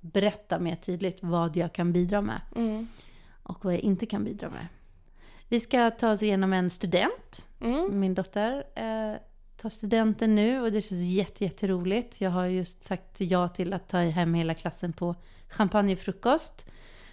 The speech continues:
Speaker 1: på studentmorgonen. Så att, eh,
Speaker 2: Wow.
Speaker 1: det, ja, men det, jag tycker om sånt. Eh, och sen ska ju vi få föl nu
Speaker 2: Ah,
Speaker 1: i dagarna.
Speaker 2: shit, ja.
Speaker 1: Ja.
Speaker 2: Så spännande.
Speaker 1: Så att det finns mycket att njuta av under,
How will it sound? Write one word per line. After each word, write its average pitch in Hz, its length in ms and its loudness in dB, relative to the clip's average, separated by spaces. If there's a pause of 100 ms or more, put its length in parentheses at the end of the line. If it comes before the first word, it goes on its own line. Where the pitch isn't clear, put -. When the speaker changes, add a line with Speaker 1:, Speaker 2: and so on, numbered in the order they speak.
(120)
Speaker 1:
på 208 300 4
studentmorgonen. 208 1080 0
Så - 140 -12
att, - 200 -10
eh, 208 340 -2 (140)
Speaker 2:
Wow. 190 220 -6
Speaker 1:
det, 226 300 0
ja, 220 220 2
men 294 200 2
det, 359 320 0
jag 269 220 -4
tycker 285 220 -4
om 277 200 2
sånt. 247 560 -4 (720)
Eh, 208 480 2 (200)
och 240 160 0
sen 202 220 2
ska 226 180 -2
ju 208 80 4
vi 185 120 2
få - 160 -10
föl - 760 0
nu 220 440 6
Speaker 2:
Ah, 202 240 6
Speaker 1:
i 202 40 8
dagarna. 202 580 2
Speaker 2:
shit, - 640 -2
ja. 151 240 0 (200)
Speaker 1:
Ja. 220 360 -2
Speaker 2:
Så 220 400 4
spännande. 190 600 0 (120)
Speaker 1:
Så - 200 0
att 220 120 -2
det 233 140 4
finns 240 340 2
mycket 285 520 6
att - 120 -4
njuta 233 600 6
av 180 120 2
under, 180 640 2